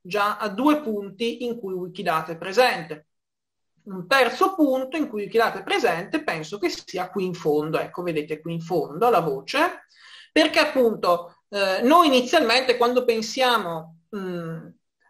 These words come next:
ai dati che si possono centralizzare in Wikidata, no, quando io ho detto i dati che si possono centralizzare in Wikidata, eh,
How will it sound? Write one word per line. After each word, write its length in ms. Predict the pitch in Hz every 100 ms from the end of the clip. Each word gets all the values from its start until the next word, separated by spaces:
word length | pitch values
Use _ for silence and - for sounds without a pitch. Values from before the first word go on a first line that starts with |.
| _
ai 220 | 208 202
dati 760 | 185 277 262 - - 165 160 -
che 100 | -
si 200 | 208 214
possono 340 | 254 254 220
centralizzare 680 | 190 202 202 202 185 240 233
in 80 | 214
Wikidata, 840 | 220 226 226 196 240 233 175 - -
no, 240 | 202 175
quando 240 | 196 202 208
io 160 | 240
ho 60 | 220
detto 340 | 208 214 214
i 80 | 180
dati 280 | 185 226 220
che 100 | 196
si 120 | 185
possono 300 | 202 202 196
centralizzare 540 | 185 196 202 196 226 214
in 80 |
Wikidata, 760 | 214 233 269 196 196 214 - - _ _ -
eh, 440 | 202 190 190 -